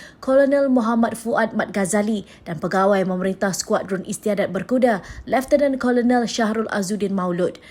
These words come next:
Istiadat ini dipersembahkan bukan saja bagi memastikan kesinambungan kawalan keselamatan Istana Negara, tetapi juga menjadi platform penting bagi mendidik masyarakat mengenai nilai, disiplin dan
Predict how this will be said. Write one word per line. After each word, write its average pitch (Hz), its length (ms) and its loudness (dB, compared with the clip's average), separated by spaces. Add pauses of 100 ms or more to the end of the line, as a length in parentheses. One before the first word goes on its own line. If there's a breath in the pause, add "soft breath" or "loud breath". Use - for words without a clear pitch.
(280 loud breath)
Istiadat 196 400 0
ini 202 240 0
dipersembahkan 202 880 -2
bukan 208 180 0
saja 202 380 -2
bagi 202 240 -2
memastikan 196 800 -2
kesinambungan 240 760 -2
kawalan 214 380 0
keselamatan 208 640 -2
Istana 196 400 -4
Negara, 180 480 2 (320 loud breath)
tetapi 214 320 -2
juga 254 240 2
menjadi 254 320 2
platform 220 400 -2
penting 226 320 -2
bagi 214 240 -2
mendidik 202 480 -4
masyarakat 220 580 0 (300 loud breath)
mengenai 240 320 2
nilai, 233 480 2 (240 loud breath)
disiplin 202 480 -2
dan 190 160 -2